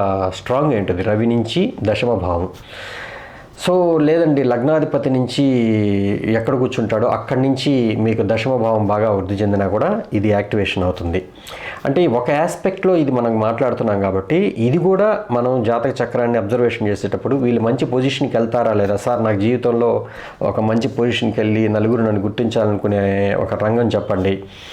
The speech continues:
నాకైతే ఆ తపన ఉంది లోపల." మీరు ఏ, నేను ఏ రంగంలో రాణించగలను అంటే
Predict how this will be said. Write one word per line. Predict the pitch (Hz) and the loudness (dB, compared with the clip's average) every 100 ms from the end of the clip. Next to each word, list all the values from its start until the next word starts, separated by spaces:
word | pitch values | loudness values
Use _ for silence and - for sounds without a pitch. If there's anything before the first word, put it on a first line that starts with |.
| - - - - | -16 -16 -10 -4
నాకైతే | 110 107 110 123 | -2 0 0 2
ఆ | 117 | 0
తపన | 113 104 120 | -2 -2 0
ఉంది | 110 98 | 0 2
లోపల." | 101 101 101 98 - - 113 | 2 0 0 0 -2 -6 0
మీరు | 110 110 | 2 2
ఏ, | 110 110 | 2 2
నేను | 110 113 110 | 2 2 2
ఏ | 131 | 2
రంగంలో | 127 127 127 120 | 2 2 2 2
రాణించగలను | 110 113 107 110 110 107 107 107 | 0 0 -2 0 0 2 0 -2
అంటే | 110 110 101 92 | -2 0 0 -2